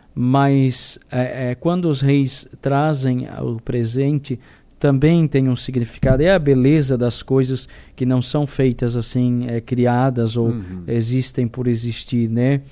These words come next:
Speaker 1: Ah, ah, no Natal, quando nós celebramos ali, depois a festa de Reis, né, em seis de, de janeiro, sobretudo na cultura açoriana, isso tem um destaque maior por causa do terno de reis,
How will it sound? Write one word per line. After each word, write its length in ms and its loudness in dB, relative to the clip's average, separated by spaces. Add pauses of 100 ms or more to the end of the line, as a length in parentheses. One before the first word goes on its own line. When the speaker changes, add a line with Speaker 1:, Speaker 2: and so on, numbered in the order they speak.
(340)
Speaker 1:
Ah, 460 -4
ah, 40 -4
no 160 -2
Natal, 440 0
quando 180 -2
nós 140 -2
celebramos 680 0
ali, 300 0 (260)
depois 280 -2
a 80 2
festa 400 -2
de 100 0
Reis, 460 0
né, 180 0
em 140 0
seis 400 -2
de, 260 0
de 140 -2
janeiro, 440 2 (280)
sobretudo 480 -2
na 100 2
cultura 480 0
açoriana, 580 0
isso 340 -2
tem 180 0
um 100 2
destaque 580 -2
maior 540 2
por 140 -12
causa 280 -2
do 140 -6
terno 320 -2
de 140 -2
reis, 580 -2